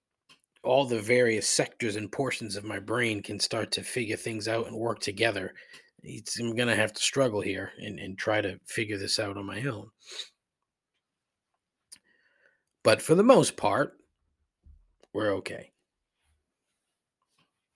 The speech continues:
I am, uh, grateful for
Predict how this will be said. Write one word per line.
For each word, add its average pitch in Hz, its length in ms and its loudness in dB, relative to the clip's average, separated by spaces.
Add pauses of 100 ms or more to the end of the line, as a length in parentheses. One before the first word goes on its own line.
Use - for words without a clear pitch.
(1080)
I 123 160 2
am, 120 380 2
uh, 107 300 -4 (120)
grateful 143 440 4
for - 260 -10